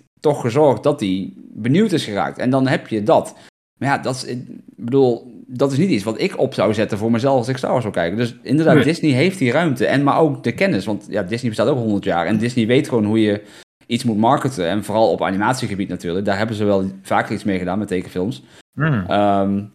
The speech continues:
Speaker 1: dus ja, ik denk daarom, ik ben er echt van overtuigd dat er geen andere studio beter was geweest om deze licentie over te nemen dan Disney.
Speaker 3: Nee,
Speaker 2: Eens.
Speaker 3: dat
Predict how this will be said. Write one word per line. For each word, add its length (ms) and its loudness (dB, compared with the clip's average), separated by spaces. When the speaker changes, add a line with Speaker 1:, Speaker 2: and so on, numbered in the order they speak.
Speaker 1:
dus 200 -4
ja, 140 4
ik 140 2
denk 300 2
daarom, 260 4
ik 140 0
ben 120 2
er 80 0
echt 120 0
van 100 -2
overtuigd 400 2
dat 120 -6
er 80 -2
geen 420 -4
andere 360 0
studio 400 0
beter 320 0
was 200 -2
geweest 280 -2
om 180 -2
deze 260 0
licentie 380 -4
over 240 0
te 80 -4
nemen 280 -2
dan 160 0
Disney. 380 -4
Speaker 3:
Nee, 120 4
Speaker 2:
Eens. 240 6
Speaker 3:
dat 160 -6